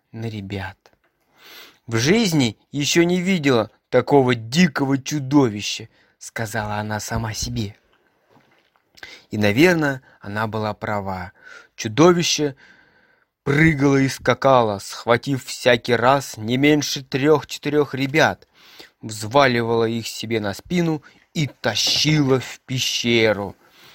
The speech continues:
А иногда оно с дикими воплями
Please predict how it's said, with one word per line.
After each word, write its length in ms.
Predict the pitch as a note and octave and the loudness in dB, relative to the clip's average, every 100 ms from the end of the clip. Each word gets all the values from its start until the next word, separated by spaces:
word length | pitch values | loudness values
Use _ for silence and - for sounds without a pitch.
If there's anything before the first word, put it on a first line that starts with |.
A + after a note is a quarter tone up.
| - _ | -20 _
А 140 | A2+ | 0
иногда 600 | B2+ A#2+ A2 A2 F3+ E3+ - | 2 2 0 4 4 4 0
оно 400 | C#3 C#3+ C#3+ C3 _ _ | -4 -4 -4 -8 _ _
с 200 | B2+ A2+ | -18 -14
дикими 480 | - F3 C#3+ D#3+ D#3 | -4 -4 -2 -2 0
воплями 840 | C3+ A#2+ B2+ D3+ C3+ A2+ A2 G#2 | 0 -2 4 4 4 -2 -6 -8